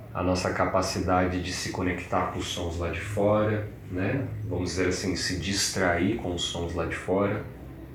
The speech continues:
Porém, À medida que você vai se conectando com meditações mais longas, e eu digo, comecem a sentar a partir agora desse módulo, nós vamos sentar juntos, cada um nas suas casas, mas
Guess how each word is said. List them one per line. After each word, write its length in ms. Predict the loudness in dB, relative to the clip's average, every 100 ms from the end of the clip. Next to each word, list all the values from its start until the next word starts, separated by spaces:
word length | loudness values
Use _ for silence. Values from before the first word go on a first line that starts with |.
| -14 -14 -14 -12 -12 -14 -14 -14 -14 -14 -14 -16 -16 -14 -12 -12 -12 -12 -12 -12 -12 -12 -12 2
Porém, 540 | 8 10 10 6 2 -6 -10 -10 -10 -12 -12 -12 -8 0
À 80 |
medida 400 | 2 4 6 6
que 140 | 4 4
você 260 | 2 4
vai 640 | 2 2 6 8 10 8 4
se 180 | -4 -2
conectando 760 | 4 6 6 4 6 8 8 6
com 120 | 6
meditações 720 | 4 4 4 2 2 2 2
mais 300 | 4 4 4
longas, 760 | 4 6 6 6 2 0 -2 2
e 60 |
eu 160 | 4 6
digo, 540 | 6 6 6 4 -2
comecem 760 | 4 4 6 6 4 4 4 4
a 80 | 2
sentar 800 | 0 0 0 0 2 2 0 -2 -4
a 60 |
partir 420 | -2 -2 0 2 4
agora 340 | 4 2 2
desse 320 | 0 -2 -4
módulo, 540 | -4 -2 -2 -2 0 2
nós 200 | 2 0
vamos 260 | 0 -2
sentar 600 | -2 -2 -2 0 2 2
juntos, 500 | 2 2 2 2 0
cada 280 | -2 0 0
um 100 | 2
nas 140 | 0 0
suas 260 | -2 -2
casas, 420 | 2 4 4 2
mas 520 | 4 2 2 -2 -8